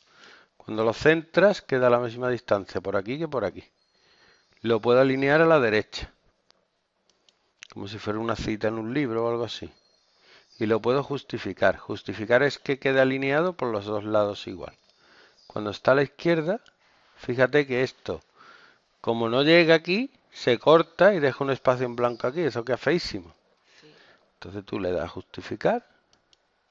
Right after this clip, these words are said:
Speaker 1: y te hace más ancha la línea para que quepa justo en, en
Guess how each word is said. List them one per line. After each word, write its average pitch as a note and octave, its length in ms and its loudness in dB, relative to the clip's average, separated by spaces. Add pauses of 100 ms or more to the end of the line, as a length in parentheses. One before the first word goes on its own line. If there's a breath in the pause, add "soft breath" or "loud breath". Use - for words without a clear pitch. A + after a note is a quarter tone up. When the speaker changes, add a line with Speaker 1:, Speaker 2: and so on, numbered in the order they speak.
(960 soft breath)
Speaker 1:
y C3+ 160 0
te A#2 160 4
hace A2 300 4
más A2 260 -4
ancha A2+ 320 0
la A2 120 8
línea D3 340 0
para C3+ 220 0
que A2 140 -10
quepa G#2 240 -2
justo C#3+ 640 -6
en, C#3+ 80 -10 (180)
en G#2 320 -10